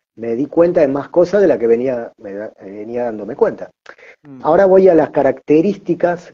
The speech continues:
Speaker 1: distintivas de la propaganda, ¿ok?
Speaker 2: Dale.
Speaker 1: No, no estamos hablando de los principios psicológicos, sino cómo vamos a saber que estamos ante propaganda,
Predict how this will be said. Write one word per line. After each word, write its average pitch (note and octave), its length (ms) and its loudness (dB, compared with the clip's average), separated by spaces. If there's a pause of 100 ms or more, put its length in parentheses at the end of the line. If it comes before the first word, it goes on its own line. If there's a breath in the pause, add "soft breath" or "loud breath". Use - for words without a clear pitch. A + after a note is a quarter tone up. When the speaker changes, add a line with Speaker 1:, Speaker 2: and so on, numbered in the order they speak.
(120)
Speaker 1:
distintivas C3+ 840 -2
de C3+ 80 0
la B2 120 0
propaganda, G#2+ 600 -4 (460)
¿ok? G#2+ 120 -14
Speaker 2:
Dale. D3 220 2
Speaker 1:
No, E3 260 0
no E3 160 2
estamos F3+ 280 2
hablando F3+ 260 4
de E3 60 6
los C#3+ 80 2
principios D3 460 0
psicológicos, G#2+ 640 -4 (300)
sino F3+ 600 -2
cómo F#3 440 2
vamos F#3 300 -2
a C#3+ 60 -6
saber D3+ 500 0 (180)
que - 120 -8
estamos E3+ 360 -4
ante B2 220 -2
propaganda, A2 640 -4